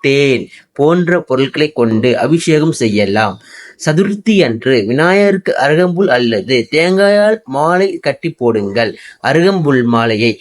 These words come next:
கடையில் வாங்குவதற்கு பதிலாக உங்கள் கையால் கட்டி கோயிலுக்கு சென்று கொடுங்கள். விநாயகருக்கு அதை அணிவித்து பூஜை நிறைவடைந்த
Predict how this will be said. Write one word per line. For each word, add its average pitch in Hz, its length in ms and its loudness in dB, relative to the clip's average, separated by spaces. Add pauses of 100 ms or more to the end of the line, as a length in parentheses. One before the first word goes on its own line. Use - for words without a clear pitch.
(160)
கடையில் 175 400 0
வாங்குவதற்கு 151 580 -2
பதிலாக 113 640 0
உங்கள் 160 360 0
கையால் 175 520 0
கட்டி 156 380 -4
கோயிலுக்கு 196 600 0
சென்று 131 400 -2
கொடுங்கள். 104 520 -2 (360)
விநாயகருக்கு 185 580 0
அதை 139 200 0
அணிவித்து 170 640 -2
பூஜை 170 300 0
நிறைவடைந்த 151 440 0